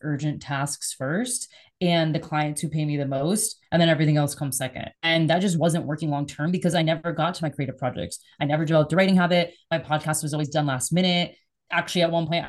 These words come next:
I had to, like, stop the podcast because I had no systems or plan in place, and it was always done, done very haphazardly.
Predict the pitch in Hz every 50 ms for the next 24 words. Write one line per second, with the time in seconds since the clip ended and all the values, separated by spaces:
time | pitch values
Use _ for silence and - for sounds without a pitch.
0 | - - 156 160 156 165 160 156 156 - - - - - - 135 143 151 - 185
1 | 143 151 156 160 156 151 170 170 165 160 151 - 165 143 165 160 151 156 147 147
2 | 143 - 147 156 147 147 143 139 143 147 151 151 147 147 135 - - - 151 -
3 | - - 156 151 147 139 143 139 - - 147 143 143 143 135 135 - 139 143 151
4 | 151 - 160 147 139 135 135 _ _ _ - - 151 151 147 160 143 151 147 135
5 | - - 139 143 147 147 - - - 147 160 147 147 143 139 143 143 143 127 131
6 | 135 - - 131 123 131 131 156 170 170 196 208 220 233 226 -